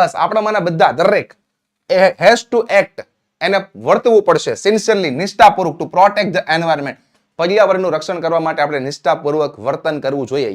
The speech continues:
યસ, તો ગુજરાતી કરો તોય તમે આરામથી કામકાજ કરી શકો, એટલું મસ્ત આ પૂછાયેલું હતું. જો, મેઇન મુદ્દો છે આ, તમને એક નંબર તમે જે જવાબ આપ્યો છે,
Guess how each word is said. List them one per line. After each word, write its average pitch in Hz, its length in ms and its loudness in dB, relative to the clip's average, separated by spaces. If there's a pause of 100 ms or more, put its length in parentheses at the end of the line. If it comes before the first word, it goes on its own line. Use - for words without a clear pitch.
(120)
યસ, 143 300 0 (540)
તો 123 80 -2 (640)
ગુજરાતી 208 400 2
કરો 226 180 4 (340)
તોય 240 320 6
તમે 202 220 0
આરામથી 170 480 0
કામકાજ 151 400 -2
કરી 190 180 2
શકો, 135 220 -2 (320)
એટલું 165 440 -2
મસ્ત 175 180 -2 (120)
આ 143 100 0
પૂછાયેલું 123 540 -4
હતું. 120 260 -10 (280)
જો, 151 100 4 (480)
મેઇન 240 320 2
મુદ્દો 233 260 2 (100)
છે 220 120 2 (300)
આ, 214 100 6 (100)
તમને 208 320 -2 (300)
એક 208 160 -6
નંબર 202 260 -2
તમે 202 200 -2
જે 196 140 4
જવાબ 170 280 6
આપ્યો 156 300 2
છે, 147 120 2